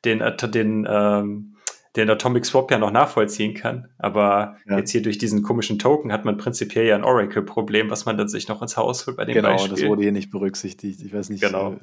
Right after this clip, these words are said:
Speaker 2: wie weit Kalle Rosenbaum seine Meinung zu diesem oder seine Einstellung zu diesem Kapitel hier jetzt, äh, verändert hat oder ob er das auch noch hat. Aber er hat hier beschrieben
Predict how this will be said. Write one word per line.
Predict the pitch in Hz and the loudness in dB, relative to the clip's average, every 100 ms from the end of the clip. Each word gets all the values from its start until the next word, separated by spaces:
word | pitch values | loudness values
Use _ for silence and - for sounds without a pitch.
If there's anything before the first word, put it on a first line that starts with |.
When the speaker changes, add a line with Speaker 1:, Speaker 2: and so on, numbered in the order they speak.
| 101 | -12
Speaker 2:
wie | 104 | -8
weit | 101 95 - - | -4 -6 -8 -14
Kalle | - 104 | -4 -2
Rosenbaum | 98 104 104 98 101 101 | -2 -4 -6 -6 -4 -4
seine | 101 101 | -4 -6
Meinung | 98 104 101 101 | -6 -6 -8 -10
zu | 110 | -8
diesem | 107 101 101 98 | -8 -6 -8 -8
oder | 104 104 | -6 -4
seine | 101 101 101 101 _ _ _ | -2 -4 -6 -10 _ _ _
Einstellung | - 117 123 120 107 101 | -2 0 2 2 0 -2
zu | - | -6
diesem | 110 107 | -6 -6
Kapitel | 107 101 120 113 | -6 -6 -4 -4
hier | 101 107 104 | -2 0 0
jetzt, | 101 - 107 | 0 -4 -8
äh, | 101 | -10
verändert | - 104 113 117 | -8 -6 -4 -4
hat | 135 131 | -6 -8
oder | 107 | -8
ob | 101 | -8
er | 110 | -10
das | 104 | -12
auch | 104 | -10
noch | 113 113 | -10 -6
hat. | 127 - - - - - - - _ _ | -8 -10 -20 -20 -20 -20 -20 -20 _ _
Aber | 110 104 107 104 104 101 - _ | -2 2 4 4 2 -4 -16 _
er | 113 110 110 110 113 - | 4 6 6 2 -2 -4
hat | 123 131 | -4 -4
hier | - 120 | 0 0
beschrieben | 104 95 - - 98 113 143 160 170 156 | 0 -6 -6 -6 -8 -6 -4 -4 -4 -8